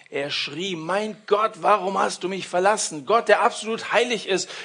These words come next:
mit Sünde nichts zu tun haben kann. Er muss Jesus verlassen, während er am Kreuz hängt und krepiert.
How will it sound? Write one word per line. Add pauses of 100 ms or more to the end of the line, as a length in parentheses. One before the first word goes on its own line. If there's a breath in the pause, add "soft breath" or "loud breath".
mit
Sünde
nichts
zu
tun
haben
kann. (600 loud breath)
Er
muss
Jesus
verlassen,
während
er
am
Kreuz
hängt
und
krepiert.